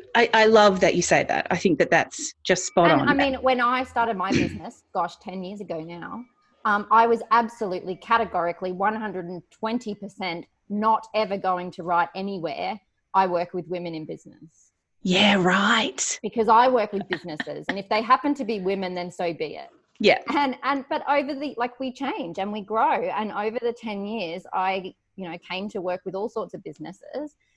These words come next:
Speaker 2: And the more and more I worked with women businesses, the more I recognized that I can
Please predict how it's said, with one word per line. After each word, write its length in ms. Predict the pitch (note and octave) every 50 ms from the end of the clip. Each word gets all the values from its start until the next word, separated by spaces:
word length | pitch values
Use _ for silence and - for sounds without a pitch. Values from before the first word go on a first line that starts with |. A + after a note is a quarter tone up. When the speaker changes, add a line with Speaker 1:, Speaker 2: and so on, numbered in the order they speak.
| _ _ -
Speaker 2:
And 120 | G3+ G#3+
the 60 | G#3+ A3
more 300 | G#3+ G#3+ G#3+ G#3+ G#3+ G#3+
and 100 | G#3+ G#3+
more 180 | G#3 G3 G3
I 120 | F#3+ F#3+ F#3+
worked 380 | F3 F3+ F#3 F3+ - _ _ -
with 500 | F#3+ F#3 F#3+ F#3+ F#3+ F#3+ F#3+ F3+ F3+ F#3 _ _ _ -
women 400 | F#3 F#3 A3 A#3 B3 A#3+ A3+ F3
businesses, 560 | - E3 D3+ - E3+ D#3 - - F#3 A3 A#3 _
the 100 | A3+ G#3+
more 260 | G#3 G3+ G3+ G3 G3
I 100 | F#3+ F#3
recognized 800 | F#3 F3+ F3+ F#3 - - F3+ E3+ F#3 F3+ F3+ F3+ F3+ F#3 F3 - _ -
that 140 | F#3+ F#3 - _ _ _ -
I 140 | F#3+ F#3
can 480 | G3+ - - A3 G#3 G#3 G#3+ G#3+ G3+ G3